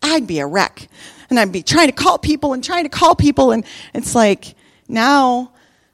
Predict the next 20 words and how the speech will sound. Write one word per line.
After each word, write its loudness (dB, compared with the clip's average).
like, -10
"Okay, -6
let's -10
pray." -20
Because -6
you -6
know 2
who -2
I'm -4
calling -8
on -6
now -6
is -6
the -6
one -4
who -4
can -12
bring -6
true -8
peace -10